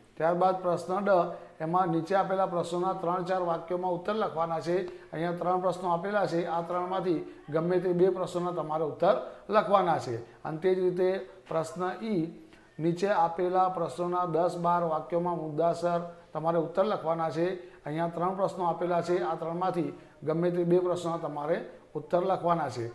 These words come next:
તો વિદ્યાર્થી મિત્રો, આ તમામે તમામ પ્રશ્નોનું સોલ્યુશન તમને નવનીતમાંથી મળી જશે, ત્યાંથી તમે આને યાદ કરી લેજો.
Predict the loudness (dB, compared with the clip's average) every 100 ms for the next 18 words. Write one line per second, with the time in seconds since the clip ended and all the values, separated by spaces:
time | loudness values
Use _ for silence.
0 | -12 -6 -2 2 4 4 2 0 2 2
1 | 0 0 0 -2 -2 -2 -2 -2 -4 -4
2 | -4 -2 -2 0 2 2 0 -2 -4 -4
3 | -4 -4 -2 -2 -2 -2 0 0 2 0
4 | 0 -2 -8 -12 -6 -2 0 0 -2 -2
5 | -2 0 2 2 0 -2 -12 2 6 8
6 | 6 2 -4